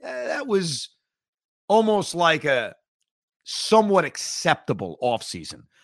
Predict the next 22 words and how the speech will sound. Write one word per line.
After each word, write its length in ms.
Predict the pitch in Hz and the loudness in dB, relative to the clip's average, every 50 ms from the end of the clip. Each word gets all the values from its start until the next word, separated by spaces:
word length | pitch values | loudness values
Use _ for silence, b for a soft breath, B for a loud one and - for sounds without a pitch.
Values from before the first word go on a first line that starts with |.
| _ _ - | _ _ -8
But 160 | 139 117 - | -8 0 4
that's 260 | 196 190 190 185 - | 6 6 6 4 2
with 160 | 165 160 - - | -2 -6 -4 -4
those 240 | 156 147 143 - | -4 -4 -4 -6
two 180 | - - 135 127 | -10 -8 -8 -8
additions, 500 | 113 98 101 92 - - 69 58 - - _ - | -6 -6 -6 -8 -8 -12 -14 -16 -20 -14 _ -4
a 60 | 101 | -4
reliable 480 | 101 110 123 156 180 185 180 170 170 | -2 2 6 8 8 8 8 6 2
bullpen 380 | 151 151 151 139 - - 131 127 | -2 -4 -4 -6 -6 -8 -8 -6
arm 380 | 123 123 120 120 120 113 104 b b b b b b b - | -6 -4 -4 -6 -6 -8 -12 b b b b b b b -8
and 220 | 101 113 113 113 | -6 -6 -6 -4
one 220 | 120 135 151 147 147 | -4 -2 -2 -2 -2
more 260 | 139 135 127 117 104 | -4 -4 -4 -6 -6
real 340 | 98 104 123 131 127 120 110 | -6 -6 -6 -6 -6 -8 -8
bat, 360 | 92 113 113 113 107 98 - _ _ | -4 -2 0 0 0 0 -4 _ _
preferably 420 | - 165 160 - 135 117 123 120 | -4 -2 -2 -2 -4 -6 -6 -6
to 60 | 107 | -6
protect 460 | 82 - 95 - - 117 104 95 - - | -6 -8 -12 -8 -4 -4 -4 -4 -6 -10
Pete 240 | 101 87 69 - _ _ | -12 -12 -12 -14 _ _
in 100 | - 90 | -12 -10
the 60 | 85 78 | -10 -8
lineup. 280 | 78 71 64 55 - | -8 -10 -12 -12 -16